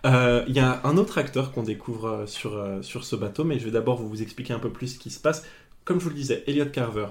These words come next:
donc puissant magnat de la presse, dirige ce bateau, puisqu'il veut être m-, non pas en avant de l'information, il veut lui-même créer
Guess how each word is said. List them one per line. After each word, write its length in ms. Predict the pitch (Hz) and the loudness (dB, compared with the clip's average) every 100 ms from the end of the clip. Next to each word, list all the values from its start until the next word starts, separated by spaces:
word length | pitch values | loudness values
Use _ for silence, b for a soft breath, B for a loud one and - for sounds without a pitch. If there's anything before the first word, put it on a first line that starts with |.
| 104 | -4
donc 220 | 113 101 | -4 -4
puissant 300 | - 135 135 | -8 -4 0
magnat 300 | 127 113 113 | 0 0 -4
de 80 | 110 | -4
la 80 | 110 | -6
presse, 420 | - 110 - - | -4 -6 -4 -8
dirige 440 | 107 135 139 139 | -4 -2 0 -2
ce 80 | - | -2
bateau, 420 | 113 101 135 139 B B - | -2 -2 -2 -4 B B -12
puisqu'il 260 | - 127 | -6 -2
veut 100 | 127 | 0
être 240 | 135 - - | 0 -4 -4
m-, 220 | 127 147 135 | 0 2 2
non 180 | 165 | 0
pas 360 | 170 160 127 - - - - | 0 0 -2 -6 -20 -20 -14
en 180 | - 117 | -6 0
avant 260 | 147 160 151 | 0 2 0
de 60 | |
l'information, 580 | 127 117 117 107 - 139 135 | 0 -2 -4 -4 -6 -8 -6
il 100 | 107 | -4
veut 140 | 113 | -2
lui-même 420 | 110 123 131 131 - - | 0 2 2 2 -2 -12
créer 380 | - - 127 | -14 -4 -4